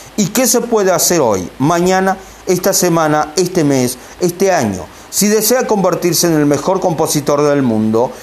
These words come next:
¿cuáles son los hitos de ese camino? ¿Cuáles son los hitos de ese camino? Al analizar en sentido inverso,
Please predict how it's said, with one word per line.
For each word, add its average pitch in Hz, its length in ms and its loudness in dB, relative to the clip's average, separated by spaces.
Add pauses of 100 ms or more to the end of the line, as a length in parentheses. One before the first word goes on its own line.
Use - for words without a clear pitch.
(140)
¿cuáles 240 280 0
son 247 220 2
los 233 240 0
hitos 143 440 0
de 143 160 0
ese 139 200 0
camino? 120 560 0 (1300)
¿Cuáles 185 320 0
son 208 340 0 (160)
los 165 320 0
hitos 147 300 -2
de 120 100 0
ese 110 200 -6
camino? 107 520 -2 (1300)
Al 190 140 0
analizar 214 760 0
en 190 200 2
sentido 185 460 2
inverso, 127 680 0